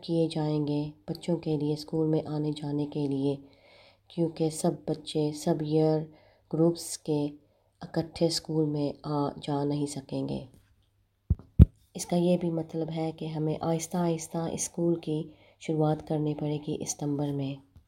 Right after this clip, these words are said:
ये सब virus की वजह से है और इसलिए नहीं कि हम बच्चों को school में वापस नहीं लेना चाहते।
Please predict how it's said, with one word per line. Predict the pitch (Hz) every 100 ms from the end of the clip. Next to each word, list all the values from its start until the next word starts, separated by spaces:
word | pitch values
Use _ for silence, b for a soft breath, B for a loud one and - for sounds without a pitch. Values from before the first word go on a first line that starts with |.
| _ _ - - b b b b b -
ये | 190
सब | 180 214 208 208 - _ _ _ _ _ _ _ _ 185
virus | 180 190 185
की | 202
वजह | 170 160 156
से | - 156
है | 151 156
और | - 170
इसलिए | 175 - 170 170
नहीं | 170 170 180 170 - B B B _
कि | -
हम | 151 160
बच्चों | 147 147 170
को | 160 160
school | 156 - 165
में | 160
वापस | 147 147 156 -
नहीं | 175 165
लेना | 143 143
चाहते। | 139 139 139 147 139